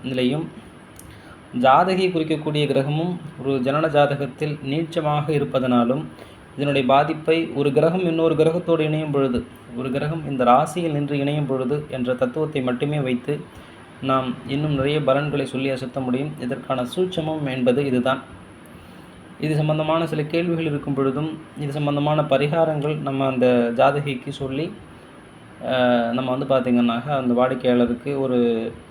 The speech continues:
அ, பரிகாரம் சொல்லியிருக்கோம். அதுபோல் நீங்க வந்து ஒரு சில விஷயம் தெரிஞ்சுக்கணும் அல்லது நாடி விதிகளை பயன்படுத்தி பலன் எடுக்கும் முறை என்பது வகுப்பாக எடுத்துக்கொண்டிருக்கிறோம். அது சம்பந்தமாக ஆர்வம் இருக்கக்கூடியவர்கள், மாணவர்கள் கூட நீங்க இந்த எண்ணிற்கு தொடர்பு கொண்டு பேசலாம்.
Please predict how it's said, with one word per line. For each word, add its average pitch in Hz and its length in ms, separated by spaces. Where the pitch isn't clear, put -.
அ, 117 300
பரிகாரம் 151 420
சொல்லியிருக்கோம். 127 460
அதுபோல் 131 560
நீங்க 135 200
வந்து 139 320
ஒரு 135 100
சில 139 140
விஷயம் 143 240
தெரிஞ்சுக்கணும் 135 500
அல்லது 131 480
நாடி 156 240
விதிகளை 156 300
பயன்படுத்தி 147 500
பலன் 139 240
எடுக்கும் 135 300
முறை 127 180
என்பது 127 240
வகுப்பாக 139 520
எடுத்துக்கொண்டிருக்கிறோம். 127 760
அது 135 140
சம்பந்தமாக 131 560
ஆர்வம் 143 300
இருக்கக்கூடியவர்கள், 127 760
மாணவர்கள் 127 500
கூட 165 260
நீங்க 139 180
இந்த 135 120
எண்ணிற்கு 135 300
தொடர்பு 135 300
கொண்டு 135 320
பேசலாம். 127 420